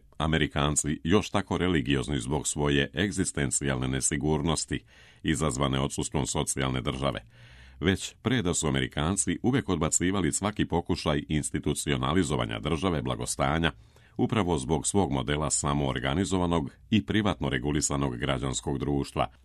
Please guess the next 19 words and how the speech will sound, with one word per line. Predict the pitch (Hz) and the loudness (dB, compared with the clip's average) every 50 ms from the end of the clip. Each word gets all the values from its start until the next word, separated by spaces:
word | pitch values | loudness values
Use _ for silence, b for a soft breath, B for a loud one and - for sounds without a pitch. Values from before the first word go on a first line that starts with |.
| b - | b -12
koji | - - 131 117 98 | -4 0 2 4 4
je | 80 64 - | 4 4 2
tako | - 69 65 - - 117 107 | 0 -2 -2 0 0 -2 0
suštinski | - - 92 - - - 90 71 - - 64 62 | 4 4 4 4 6 4 4 4 4 2 -2 -2
povezan | - 71 80 90 98 85 71 90 87 82 | 0 2 4 4 4 4 4 2 2 2
sa | - - 120 113 | 2 2 2 4
njihovim | 104 92 87 - 92 73 73 60 | 4 4 4 4 2 2 2 2
modelom | 60 62 60 - 73 78 85 90 85 80 71 - | 0 -2 -2 0 2 2 4 4 2 2 0 -2
religijskog | - 92 113 104 82 76 67 69 76 69 - - - 73 67 62 60 | -2 0 2 4 4 4 4 4 2 2 0 0 0 0 0 0 0
denominacionalizma. | 67 78 73 65 65 64 64 69 65 62 62 62 - - 69 65 64 65 69 65 60 57 - - 58 - - _ _ _ _ _ _ _ _ _ _ _ _ _ b b b b b b b | 2 2 2 2 2 0 0 0 0 0 0 0 0 0 0 0 0 0 0 0 -2 -4 -4 -6 -6 -8 -12 _ _ _ _ _ _ _ _ _ _ _ _ _ b b b b b b b
Sporu | b - - - - 117 123 120 113 98 | b -2 0 2 2 4 4 6 6 6
između | 87 80 71 85 85 73 69 80 78 71 | 6 6 4 4 2 2 4 2 2 2
dve | 67 90 98 80 | 2 2 4 4
rivalske | 78 85 87 92 80 71 - - 82 76 | 4 4 2 2 2 0 0 0 0 0
paradigme | - 80 71 76 73 67 85 73 73 65 60 | 2 2 2 2 4 4 2 2 2 2 2
sekularizacije, | - - 69 - - 73 69 67 67 67 58 71 65 65 65 - - 78 67 64 62 60 - | 2 0 0 0 0 0 0 2 0 0 0 0 0 0 0 0 0 0 0 0 0 -2 -4
Norris | 76 73 76 73 67 67 62 - - 71 | -2 -2 0 0 0 0 0 0 0 0
i | 71 67 64 | 2 0 0
Inglehart, | 65 76 76 98 98 - 104 98 87 - | 0 0 0 0 0 0 -2 -2 -2 -4